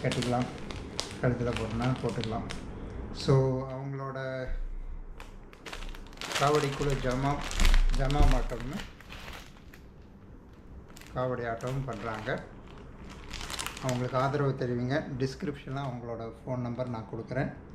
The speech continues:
So, அவங்களுக்கு ஆதரவு தெரிவிங்கள். அவர்கள் நல்ல இளைஞர்கள், நல்ல ஒவ்வொன்றையும் ஒருங்கிணைத்து நல்ல ஒரு அழகான ஒரு ஆர்கனைஸ் பண்ணி ஒவ்வொன்றா வந்துட்டுருக்காங்க.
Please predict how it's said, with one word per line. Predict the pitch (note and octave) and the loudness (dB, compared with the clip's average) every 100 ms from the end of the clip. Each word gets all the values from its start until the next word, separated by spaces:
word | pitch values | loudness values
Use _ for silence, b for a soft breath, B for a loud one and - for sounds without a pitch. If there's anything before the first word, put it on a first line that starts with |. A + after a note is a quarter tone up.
| B B B | B B B
So, | - - A#2 | -8 2 4
அவங்களுக்கு | A2+ A#2 A#2 - A#2+ | 4 2 0 0 2
ஆதரவு | A2+ A#2 A#2+ C3 B2 A#2+ | 4 2 2 2 2 2
தெரிவிங்கள். | B2 A#2+ A2+ A2+ B2+ D3 - - - - - - - - - - - - - | 0 0 0 0 4 4 2 -8 -10 -10 -10 -10 -10 -10 -10 -10 -14 -16 -10
அவர்கள் | B2 B2 A#2+ C#3 C#3 D3 D3 A#2 - - - - | -8 -8 -8 -6 -6 -8 -12 -12 -16 -20 -20 -14
நல்ல | - B2 B2+ | -10 -6 -4
இளைஞர்கள், | A#2+ B2 B2+ B2 B2 C3+ - - - - - | -4 -4 -4 -4 -2 -4 -4 -16 -18 -14 -8
நல்ல | A#2+ B2+ A#2+ | -4 0 0
ஒவ்வொன்றையும் | A#2+ A#2+ C3 C3 B2+ C3+ C3+ B2 | -2 -2 0 0 0 0 0 0
ஒருங்கிணைத்து | A#2+ A#2+ B2 A#2+ D3 C#3+ - B B B - - - - - | -2 -4 -4 -4 -4 -4 -8 B B B -16 -16 -16 -14 -6
நல்ல | A#2+ C#3 C#3 | -2 0 2
ஒரு | B2 | 2
அழகான | A#2 A#2 B2 C3 B2+ C3 B2+ | 2 4 4 4 2 2 0
ஒரு | A#2 | 0
ஆர்கனைஸ் | A2+ A#2+ A#2+ B2 - | 0 0 -2 -4 -4
பண்ணி | B2 A#2 B2+ | -6 -2 -2
ஒவ்வொன்றா | A#2+ A2+ A#2+ | -2 -2 0
வந்துட்டுருக்காங்க. | B2 A#2+ A2+ A#2+ B2+ A2+ G#2+ A#2 | 0 0 -2 -4 -6 -6 -6 -6